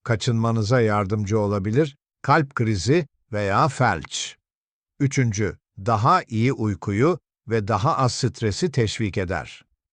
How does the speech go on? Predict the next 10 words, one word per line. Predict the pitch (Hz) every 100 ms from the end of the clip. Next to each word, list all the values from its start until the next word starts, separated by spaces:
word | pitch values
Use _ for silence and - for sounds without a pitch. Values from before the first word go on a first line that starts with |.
| _
Birçok | 196 160 - 113 -
diyabet | 107 104 110 107
hastası, | 101 - 117 92 147 175 135 _ _
kan | - 170
şekeri | 175 - 117 110 104
kontrolünü | - 113 110 - 110 104 107
kötüleştirebilen | - 113 104 110 107 - 113 101 107 113 110
iki | 113 - 190
faktör | 117 101 - 117
olan | 101 110 160 185